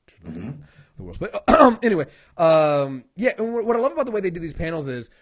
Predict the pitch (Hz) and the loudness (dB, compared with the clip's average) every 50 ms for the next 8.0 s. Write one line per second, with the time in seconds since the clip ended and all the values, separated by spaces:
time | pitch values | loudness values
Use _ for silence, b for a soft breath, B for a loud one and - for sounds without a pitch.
0 | b b b b 190 185 190 175 180 202 214 196 160 175 175 170 147 131 - - | b b b b -4 -2 0 0 0 2 2 2 2 0 -2 -2 -4 -10 -8 -4
1 | 139 143 143 143 - 147 151 151 151 147 139 127 - b b b - 117 135 147 | -2 -2 -2 -4 -4 -4 -2 -2 0 -2 -2 -4 -6 b b b -8 -4 -2 0
2 | 156 156 151 151 147 147 143 143 135 139 139 139 127 123 113 110 - - - 147 | 0 2 2 0 0 0 0 -2 -2 -2 -2 -4 -4 -6 -6 -4 -2 0 0 2
3 | 143 139 139 135 135 131 - 139 131 123 127 123 120 113 110 107 117 131 139 139 | 2 0 0 0 -2 -4 -6 -8 -8 -6 -6 -6 -6 -8 -8 -6 -4 -2 -2 -2
4 | 139 139 139 123 - 135 131 135 131 147 139 131 - - 131 120 117 113 - b | -2 -4 -4 -6 -6 -4 -4 -4 -4 -6 -10 -12 -10 -10 -8 -8 -8 -8 -10 b
5 | b b b b b - 117 113 - - 123 117 110 - - 117 110 101 - - | b b b b b -10 -10 -8 -6 -8 -8 -8 -8 -12 -14 -16 -16 -16 -18 -20
6 | - - _ _ _ - 113 107 104 120 120 104 110 110 107 - - _ - - | -20 -20 _ _ _ -18 -18 -18 -18 -20 -20 -18 -16 -16 -18 -20 -20 _ -20 -14
7 | - 135 123 123 110 101 - _ - 135 139 143 143 - 165 143 143 143 147 | -12 -10 -10 -10 -12 -16 -16 _ -8 -6 -6 -6 -6 -6 -8 -8 -8 -8 -10